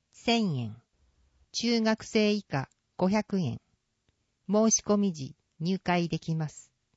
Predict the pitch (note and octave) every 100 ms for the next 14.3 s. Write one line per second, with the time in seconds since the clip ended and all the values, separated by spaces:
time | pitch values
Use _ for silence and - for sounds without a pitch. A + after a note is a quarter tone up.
0 | _ _ _ _ _ _ _ _ _ _
1 | - - A3+ A3+ G#3 E3 C#3 C3 _ _
2 | _ - A#3 A3+ F#3 E3+ D#3+ G3 F#3 C#3+
3 | A#2 A#2 _ _ _ _ _ _ _ _
4 | - A3+ A3+ A3 - - G#3 G#3 G3+ -
5 | B2+ - _ _ _ - A3+ A3+ A3 -
6 | G3+ C3 G#2+ - _ _ _ _ _ _
7 | _ _ _ _ _ D#3 F#3 A#3 A#3 G3
8 | C#3 B2+ - - _ _ _ _ A3+ A3+
9 | E3+ D#3+ - _ F#3 D#3 C#3 _ _ _
10 | _ _ _ F#3 - - G3+ E3+ D3 C#3+
11 | F3 D3 C3 - - E3 A3 G#3 G#3 F#3
12 | D#3+ A2 - _ _ _ _ _ _ _
13 | _ F#3 A3 A3+ A3 F3 D#3 - F3+ E3
14 | C3+ C3